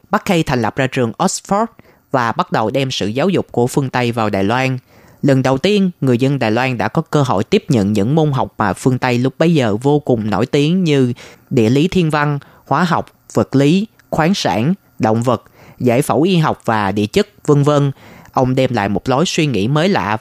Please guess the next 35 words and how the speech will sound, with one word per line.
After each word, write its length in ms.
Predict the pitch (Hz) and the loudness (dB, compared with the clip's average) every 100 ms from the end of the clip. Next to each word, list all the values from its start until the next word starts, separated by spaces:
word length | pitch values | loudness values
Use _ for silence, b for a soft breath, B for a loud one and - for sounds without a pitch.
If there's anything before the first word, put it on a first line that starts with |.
| _ | _
và 160 | 107 98 | -4 -2
khả 180 | 113 | -2
năng 200 | 135 135 | -2 -2
sáng 280 | 123 139 160 | -2 -2 -2
tạo 220 | - 85 | -2 -4
cho 140 | 110 123 | -2 -2
học 160 | 120 | -2
sinh 200 | - 127 | -2 -2
lúc 120 | 123 175 | -2 0
bấy 120 | 147 | 0
giờ. 340 | 147 123 101 92 B B B B | 0 0 0 -4 B B B B
Bởi 160 | 135 151 | 0 2
vì 200 | 175 123 | 2 0
triết 200 | - 226 | 0 -2
lý 160 | 185 185 | 0 0
của 140 | 180 | 0
Mackay 500 | 165 214 - 202 175 | 0 -2 -2 0 0
về 180 | 147 123 | 0 0
giáo 220 | 95 127 | 0 0
dục 180 | 175 123 - | 0 -2 0
và 100 | 87 | 0
y 120 | 120 | 0
tế, 360 | - 131 170 208 b b | 0 0 0 -2 b b
anh 180 | 135 | -2
đã 160 | 117 104 | 0 -2
cống 220 | - 147 | -2 0
hiến 220 | 175 160 | 2 2
cho 140 | 185 151 | 0 0
Đài 140 | 113 | 0
Loan 240 | 113 127 131 | 0 -2 -2
không 240 | 147 143 | -2 -2
ít 200 | - - | -2 0
những 100 | 135 | 0
nhà 160 | 151 113 | 0 0
thờ, 360 | 131 113 98 | 0 0 0